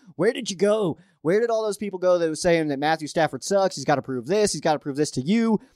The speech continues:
Who the heck are you? To, he needs to prove it to, though. I, I don't understand that mindset. What a,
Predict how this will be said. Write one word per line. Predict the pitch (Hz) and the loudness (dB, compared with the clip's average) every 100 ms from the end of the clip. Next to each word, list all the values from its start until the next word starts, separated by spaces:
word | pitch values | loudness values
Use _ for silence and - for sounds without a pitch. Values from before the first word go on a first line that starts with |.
| _ _ | _ _
Who | - 180 | 0 2
the | 156 | 2
heck | 147 170 | -2 -2
are | 131 | -6
you? | 147 202 208 | -6 -6 -4
To, | 165 - | -2 -2
he | 139 | 0
needs | 165 160 | -2 -4
to | 160 | -6
prove | 175 180 | -6 -6
it | 175 | -4
to, | 190 175 | -2 2
though. | 170 165 | 2 4
I, | 160 143 147 | 4 2 2
I | |
don't | 143 151 | 0 -4
understand | 151 135 - 139 | -8 -8 -8 -2
that | 147 156 | -2 -2
mindset. | 151 151 - 156 147 214 214 | -4 -6 -2 -2 -2 -12 _
What | 196 311 | -2 0
a, | 330 | -2